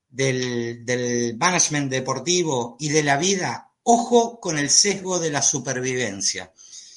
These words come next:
El sesgo de la supervivencia es una teoría que proviene de la Segunda Guerra Mundial, de un matemático rumano-húngaro perseguido por el nazismo,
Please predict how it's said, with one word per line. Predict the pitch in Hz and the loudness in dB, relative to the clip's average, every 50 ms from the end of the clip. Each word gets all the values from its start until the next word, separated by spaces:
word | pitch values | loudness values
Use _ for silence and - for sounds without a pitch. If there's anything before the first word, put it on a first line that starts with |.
| - _ _ _ _ _ _ _ | -20 _ _ _ _ _ _ _
El | 175 180 175 | -2 2 4
sesgo | - - 294 285 233 262 233 | 4 4 4 4 4 4 4
de | 220 202 185 | 4 4 4
la | 180 175 | 4 4
supervivencia | - 180 - 175 165 170 170 180 208 233 240 240 240 208 | 2 2 2 0 0 0 2 2 4 6 6 6 4 4
es | 196 - 196 | 2 2 0
una | 175 175 170 165 - | 0 -2 -4 -4 -2
teoría | 165 151 151 165 208 214 202 202 | -2 -2 0 0 0 0 0 0
que | 175 156 | -2 -4
proviene | 147 143 143 151 170 180 185 180 | -2 -2 0 0 0 0 0 0
de | 165 151 | 0 0
la | 147 139 | 2 2
Segunda | - - 147 147 175 175 170 160 151 151 | 2 2 0 -2 -4 -4 -2 -2 -2 -2
Guerra | 160 165 160 151 156 151 | -2 -2 -2 -4 -4 -4
Mundial, | 147 156 170 185 214 240 247 240 220 175 | -4 -4 -4 -2 2 4 4 4 4 2
de | 165 | 2
un | 151 147 | 0 0
matemático | 147 147 147 147 - 143 156 180 180 175 185 160 - - 156 147 147 143 139 135 127 127 | -2 -2 -2 -2 -4 -4 -4 -4 -4 -6 -6 -8 -6 -6 -4 -2 0 0 0 0 0 -2
rumano-húngaro | 127 120 127 135 143 151 175 180 175 170 160 170 202 240 240 240 240 233 233 233 240 247 247 240 - - - - - - - - _ _ | -4 -4 -4 -4 -4 -2 -2 -2 -2 -2 0 4 6 8 8 8 8 6 4 4 4 4 2 0 -6 -14 -18 -20 -20 -20 -20 -20 _ _
perseguido | - 156 147 - - 165 170 202 208 208 196 | -2 2 2 4 4 4 4 2 2 2 0
por | 190 175 156 | 0 0 0
el | 160 160 156 156 156 | 0 2 0 0 0
nazismo, | 160 156 - - 254 240 - - - 147 151 170 190 208 202 - _ | 2 4 4 4 4 4 2 -2 -4 -4 -4 -2 -2 -4 -4 -8 _